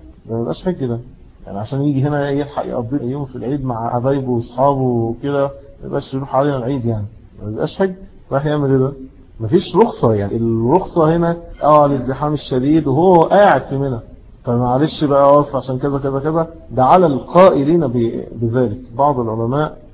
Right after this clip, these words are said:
طبعا يذهب إلى أنه لا يصح، لا يصح رميه قبل الزواج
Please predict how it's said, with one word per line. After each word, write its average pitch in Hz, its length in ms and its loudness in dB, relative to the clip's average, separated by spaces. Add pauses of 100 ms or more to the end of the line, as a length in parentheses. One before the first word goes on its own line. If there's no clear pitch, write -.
طبعا 123 600 0
يذهب 135 460 -4
إلى 127 260 -2
أنه 143 680 -4
لا 139 160 0
يصح، 135 280 -2 (320)
لا 127 120 -2
يصح 127 320 -6
رميه 131 560 -2 (340)
قبل 131 320 -2
الزواج 123 460 -4